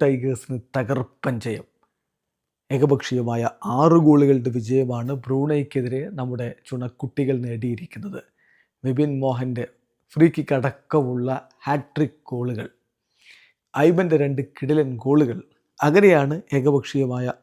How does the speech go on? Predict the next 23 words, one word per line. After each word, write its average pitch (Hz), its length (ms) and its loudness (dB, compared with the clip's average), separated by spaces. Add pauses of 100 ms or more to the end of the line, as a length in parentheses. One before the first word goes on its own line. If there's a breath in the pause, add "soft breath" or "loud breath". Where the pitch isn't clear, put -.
(180)
ആറ് 160 260 4
ഗോളിൻ്റെ 127 400 2
വിജയത്തിലേക്ക് 127 680 0
നമ്മുടെ 113 340 -6
ടീം 127 140 -2 (120)
കടന്നുപോയിരിക്കുന്നത്. 127 840 0 (180)
വിപിൻ 139 220 0 (100)
മോഹൻ്റെ 120 340 -4
ഹാട്രിക്, 139 420 2 (640 loud breath)
ഐമൻ്റെ 151 480 6 (140)
ഇരട്ട 127 360 -4
ഗോളുകൾ, 139 320 4 (220)
കൂടാതെ 127 380 0 (220)
ആയുഷ് 131 340 -2
ഛേത്രി 127 380 -4 (240)
ഒരു 117 180 -4
ഗോളും 120 260 -2 (140)
കണ്ടെത്തുകയുണ്ടായി. 110 800 -6 (920 soft breath)
മത്സരത്തിൻ്റെ 165 520 4
അഞ്ചാമത്തെ 170 540 6
മിനിറ്റിൽ 151 340 2
തന്നെ 135 220 -2 (200)
വിപിൻ 143 240 -2